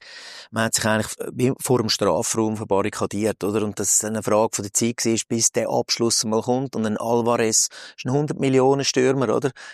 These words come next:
Dass sie den so macht, klar, ja, kann man von Sonntagsschuss reden, aber der hat's drauf.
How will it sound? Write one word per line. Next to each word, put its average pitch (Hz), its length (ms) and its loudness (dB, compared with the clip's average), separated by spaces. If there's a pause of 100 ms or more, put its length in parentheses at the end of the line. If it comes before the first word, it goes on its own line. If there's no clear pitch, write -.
(140)
Dass - 200 -2
sie 123 140 -2
den 131 240 2
so 127 240 4
macht, 127 420 0
klar, 151 340 4
ja, 139 200 2
kann 127 140 -6
man 120 100 -4
von 120 140 -6
Sonntagsschuss 147 720 2
reden, 135 260 2
aber - 200 0 (380)
der 120 120 2
hat's - 240 -2
drauf. - 440 4